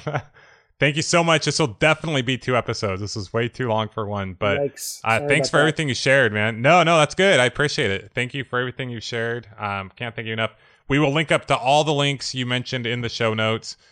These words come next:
Speaker 1: Um, and yeah, man, I'm, I'm looking forward to,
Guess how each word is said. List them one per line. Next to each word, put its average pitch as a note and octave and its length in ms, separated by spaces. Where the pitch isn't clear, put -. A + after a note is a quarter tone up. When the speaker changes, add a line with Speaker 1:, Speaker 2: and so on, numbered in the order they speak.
Speaker 1:
Um, G#2+ 540
and G#2 520
yeah, C3+ 160
man, C3 200
I'm, B2+ 100
I'm A#2 100
looking C#3+ 220
forward C3+ 180
to, A#2 220